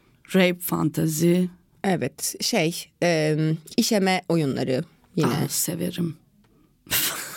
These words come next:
Speaker 2: Roleplay'lerden bahsettik. İşte duyulara yönelik bazı oyunlar var. Bir de şeyi soracaktım sana. Self B D S M nasıl bir şey? Öz B D S M.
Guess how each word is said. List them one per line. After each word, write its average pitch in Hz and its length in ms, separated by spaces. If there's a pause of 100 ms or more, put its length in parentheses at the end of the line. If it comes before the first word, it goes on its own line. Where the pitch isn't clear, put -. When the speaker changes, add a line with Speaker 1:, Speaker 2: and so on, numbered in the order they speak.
(1900)
Speaker 2:
Roleplay'lerden 175 680
bahsettik. 160 360
İşte 208 240
duyulara 262 640 (160)
yönelik 170 720
bazı 151 480
oyunlar 135 580
var. 240 340 (100)
Bir 415 160
de 339 120
şeyi 311 240
soracaktım 175 600
sana. 127 260
Self 254 580
B 196 180
D 170 160
S 151 160
M 139 80 (240)
nasıl - 280
bir - 60
şey? - 340 (280)
Öz 180 320
B 190 60
D 185 160 (240)
S - 260
M. 240 260